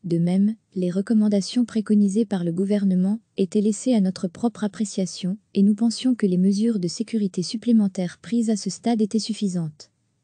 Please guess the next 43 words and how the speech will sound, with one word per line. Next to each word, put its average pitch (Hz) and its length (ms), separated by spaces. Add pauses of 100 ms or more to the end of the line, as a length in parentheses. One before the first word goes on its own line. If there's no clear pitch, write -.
Aujourd'hui, 190 640 (140)
ceci 220 420
ne 226 80
justifie 214 500
en 202 80
rien 185 220
notre 202 260
décision 190 480
précédente 202 640
de 165 120
maintenir 196 680 (160)
l'événement 214 640
et 220 80
nous 208 220
assumons 220 340
notre 208 280
responsabilité. 185 920 (440)
Nos 185 160
sincères 214 500
excuses. 185 640 (420)
À 190 100
ce 180 140
stade, 190 480 (220)
les 180 200
organisateurs 220 800
sont 196 240
en 185 80
train 233 240
d'évaluer 190 480
les 165 100
compensations 214 680
possibles 196 560
pour 190 200
tous 247 140
ceux 233 160
qui 214 180
avaient 185 200
déjà 202 320
acheté 214 360
leur 180 220
passe 214 320
ou 196 60
ticket. 175 420